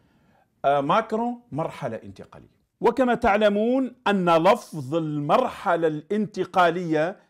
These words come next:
ليس بالجديد بالنسبة لماكرون، فقد سبق في مارس ألفين وتسعتاش وأن دعا إلى مرحلة انتقالية بمهلة معقولة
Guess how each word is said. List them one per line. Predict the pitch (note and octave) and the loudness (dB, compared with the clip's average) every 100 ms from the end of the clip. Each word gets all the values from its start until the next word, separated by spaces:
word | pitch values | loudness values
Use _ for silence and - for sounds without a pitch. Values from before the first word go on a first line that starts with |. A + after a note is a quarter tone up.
| _ | _
ليس | A2+ D3 G#3+ - A#3 | -4 -2 -2 -2 0
بالجديد | G#3+ D#3+ G#3+ D#3 G3 F#3+ A#3 G#3+ C3+ G2+ | 0 -2 -6 -2 -2 0 -2 -2 -4 -10
بالنسبة | G#2 A#2+ D3+ D3+ B2 C#3+ | -8 -6 -6 -8 -8 -6
لماكرون، | D3 E3 G#3 - A2+ F2 _ _ _ _ | -6 -4 -6 -6 -14 -14 _ _ _ _
فقد | - D#3+ - F3+ | -4 -2 0 0
سبق | - B3+ A#3+ - G#3+ G#3+ A#3 - _ _ | 2 2 2 2 4 4 2 -2 _ _
في | _ - G#3 G3 F#3+ | _ -4 -2 -2 -6
مارس | D#3 A3+ B3 A3 G#3+ - - | -2 2 2 0 -4 -8 -8
ألفين | D3+ F3 E3 | -8 -6 -8
وتسعتاش | D#3 - D#3 D3+ F3+ F#3+ A3 - _ _ - | -8 -8 -8 -4 -4 -2 -6 -12 _ _ -6
وأن | C#3+ F3+ A3+ B3+ A3 | 0 0 2 0 2
دعا | D#3+ A3+ F3 G3+ A3 A#3 G3 | 2 2 2 -2 -4 -6 -6
إلى | F#3+ F3+ D#3+ | 0 0 0
مرحلة | F#3+ A#3 - - F3+ E3 | -2 -4 -6 -4 -2 0
انتقالية | D#3 A#3 A3+ - G3 - F#3 F#3 A#3+ A#3+ A#3+ C4 C4 _ _ _ - | -2 -4 -8 -8 -10 0 0 2 -2 -2 -2 -4 -10 _ _ _ -14
بمهلة | B2+ D3+ F3 E3 A#3 G3 F3 F#3 F#3 | -6 -2 -2 0 0 0 -2 -6 -6
معقولة | G3 E3 D#3+ C3+ A#2+ - G#3 C3+ | -8 -6 -6 -6 -6 -2 0 -2